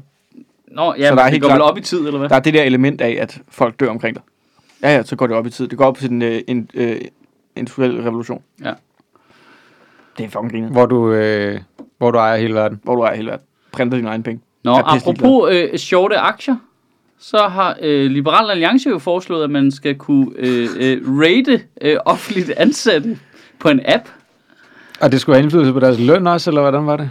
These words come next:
Speaker 1: Ja, den er jeg i
Speaker 2: Nej,
Speaker 1: tvivl om,
Speaker 2: nej,
Speaker 1: om
Speaker 2: nej.
Speaker 1: jeg er i tvivl om, om det
Speaker 3: Okay.
Speaker 1: er en, øh, øh, folk, der bare er ude og prøve at slandre dem.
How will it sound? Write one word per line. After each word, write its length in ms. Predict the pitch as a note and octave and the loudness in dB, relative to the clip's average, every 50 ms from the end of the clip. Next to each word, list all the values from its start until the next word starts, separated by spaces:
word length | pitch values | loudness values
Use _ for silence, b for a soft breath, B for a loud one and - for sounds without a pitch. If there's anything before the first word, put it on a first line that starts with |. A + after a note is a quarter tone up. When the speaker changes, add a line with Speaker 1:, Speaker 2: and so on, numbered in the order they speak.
| - - - | -10 -4 -2
Speaker 1:
Ja, 80 | D#3 | -2
den 220 | D#3 D#3+ C#4+ C#4 D4 | 2 4 6 8 8
er 40 | D4 | 8
jeg 40 | |
i 20 | C#4+ | 6
Speaker 2:
Nej, 120 | - - C#4+ | 4 6 6
Speaker 1:
tvivl 160 | C#4 C4 C4 | 6 6 6
om, 100 | B3+ F#3+ | 6 6
Speaker 2:
nej, 120 | G#3 G#3 | 4 2
Speaker 1:
om 60 | G3 | 2
Speaker 2:
nej. 220 | F#3 E3+ E3 E3 - - - | 0 0 -2 -2 -2 -2 0
Speaker 1:
jeg 100 | F3 F3+ | 2 2
er 40 | F#3+ | 2
i 40 | F3+ | 4
tvivl 180 | - A#3+ A3+ | 4 4 4
om, 120 | A3+ G#3+ G3+ | 4 4 2
om 120 | F#3+ E3 | 0 -2
det 160 | C#3+ G#3 G#3 | 0 0 0
Speaker 3:
Okay. 140 | G#3 F#3 F3+ | 2 2 2
Speaker 1:
er 40 | F3 | 2
en, 160 | E3 D#3+ D#3 | 2 2 2
øh, 200 | D3+ D3 C#3+ C3+ C#3 | 2 2 2 2 0
øh, 340 | D3+ C#3 C3+ C3+ G2 F#2+ B2 | 0 0 0 0 -2 -4 -2
folk, 180 | - E3 D#3+ C#3 | 0 0 2 2
der 80 | D#3 | 2
bare 140 | C3 D3 C#3+ | 0 0 0
er 40 | C#3+ | 2
ude 100 | D3 D3+ | 2 2
og 60 | C#3+ | 0
prøve 140 | C#3+ D3+ C#3+ | 0 -2 -4
at 60 | C3+ | -2
slandre 340 | - - C3 B2+ C3 C#3+ B2+ | -2 -2 -2 -2 -2 -2 -4
dem. 140 | A2+ G2+ | -8 -10